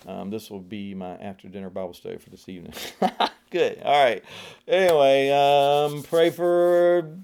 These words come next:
you know how to pray. And it's, it, it, actually, we don't even know how to pray as we ought in this time. But the Spirit of God prays for us with groanings too deep for words. And so that's pretty cool. And Jesus is seated at the right hand of God the Father, interceding for us. So God prays for us.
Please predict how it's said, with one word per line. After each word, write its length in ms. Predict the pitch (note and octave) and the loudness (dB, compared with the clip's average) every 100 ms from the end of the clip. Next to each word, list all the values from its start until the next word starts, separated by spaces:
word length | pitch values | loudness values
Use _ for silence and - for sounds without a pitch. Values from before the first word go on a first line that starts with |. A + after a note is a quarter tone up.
| _ _ F#3+ | _ _ -10
you 200 | A3+ A3+ | -2 2
know 140 | D#3+ | 4
how 100 | C#3+ | 6
to 80 | C#3 | 4
pray. 400 | - C#3 C3+ D3 | 2 2 4 4
And 100 | F#3 | 0
it's, 120 | F#3+ | 0
it, 320 | F3+ F3 E3+ _ - | 2 0 0 _ -8
it, 180 | - - | -8 -4
actually, 360 | C3+ - F3 G#3+ | -6 -6 -14 -14
we 160 | C3 D#3 | -16 -12
don't 180 | B2 A2+ | -10 -8
even 160 | B2 | -10
know 80 | B2 | -10
how 80 | B2+ | -12
to 60 | B2+ | -14
pray 260 | - F#2+ | -12 -12
as 140 | F#2 F2+ | -12 -14
we 100 | E2 | -8
ought 360 | E2+ E2+ - - | -6 -8 -10 -16
in 160 | G#2+ | -12
this 160 | F#2+ F2+ | -10 -12
time. 300 | - F2+ F2+ _ - _ | -12 -14 -14 _ -20 _
But 160 | G2 G2+ | -12 -10
the 80 | F#2+ | -10
Spirit 420 | - A#2 B2+ D3 | -14 -6 -4 -4
of 100 | A#2+ | -4
God 440 | G2+ G1+ G1+ F#2+ - _ _ | -6 -6 -8 -12 -18 _ _
prays 420 | _ - A2+ B2+ - | _ -4 -2 -2 -6
for 200 | G#2 F#2 | -10 -10
us 180 | F2+ | -10
with 180 | - F#2 | -14 -14
groanings 680 | F#2 G2 G#2 A2 G#2+ G#2 - | -14 -10 -8 -6 -8 -12 -14
too 180 | - G2+ | -16 -16
deep 260 | F2 F2+ | -14 -18
for 140 | - F2 | -16 -16
words. 560 | E2+ - - D#2+ - - | -16 -18 -20 -20 -20 -20
And 160 | F2+ | -20
so 200 | - F#2+ - | -18 -20 -8
that's 320 | G2 F#2+ - | -8 -8 -14
pretty 280 | - F#2 - | -18 -18 -18
cool. 300 | - E2 - | -16 -14 -14
And 100 | F2+ | -16
Jesus 340 | F#2 A2+ F#2 | -10 -10 -10
is 120 | F#2 F2 | -16 -14
seated 300 | G2+ F#2+ F#2 | -14 -10 -10
at 60 | |
the 60 | F2+ | -6
right 220 | F#2+ E2+ | -8 -8
hand 180 | F#2 F2+ | -14 -16
of 120 | F2 | -10
God 240 | F2+ E2 | -10 -10
the 60 | D#2+ | -12
Father, 300 | - F2 F2 | -8 -6 -6
interceding 680 | D#2 F#2 F#2 - F2+ F2 - | -10 -14 -16 -16 -16 -16 -18
for 200 | - - | -16 -14
us. 200 | - - | -14 -16
So 160 | - | -18
God 480 | F2 F2+ A2 A2+ G#2 | -18 -6 -4 -2 -6
prays 280 | - - - | -10 -16 -16
for 260 | - - | -18 -16
us. 100 | - | -16